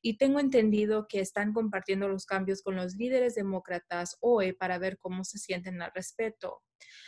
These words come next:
Las cosas notables que se han considerado que hemos impulsado, am, que el departamento ha impulsado para que se incluyan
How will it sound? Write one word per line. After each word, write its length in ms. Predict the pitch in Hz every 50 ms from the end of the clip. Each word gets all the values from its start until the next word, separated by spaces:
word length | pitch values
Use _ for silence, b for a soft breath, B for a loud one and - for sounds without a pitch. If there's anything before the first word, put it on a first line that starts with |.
| B B -
Las 160 | 226 220 -
cosas 340 | - 269 262 - 294 277 -
notables 500 | 240 226 220 220 208 208 208 226 220 220
que 140 | - 196 196
se 160 | - - 190
han 180 | 190 202 208
considerado 800 | 208 214 196 190 - 190 180 175 175 175 180 175 180 180 185 185
que 120 | 185 190 180
hemos 280 | 180 175 185 190 -
impulsado, 960 | 202 190 180 - 180 180 175 - - 285 311 330 262 208 196 190 190 185 - -
am, 600 | - 180 180 175 175 170 165 170 175 180 208 -
que 320 | - 190 185 180 175 175
el 180 | 180 175 175 170 -
departamento 680 | 190 190 - 190 - - 190 202 220 226 220 208 202
ha 100 | 190 196
impulsado 680 | 202 202 202 196 185 180 175 - 202 196 190 185 185 -
para 180 | 190 180 185
que 140 | 180 - 180
se 100 | - 185
incluyan 640 | 175 180 - 220 254 285 269 247 196 175 180 185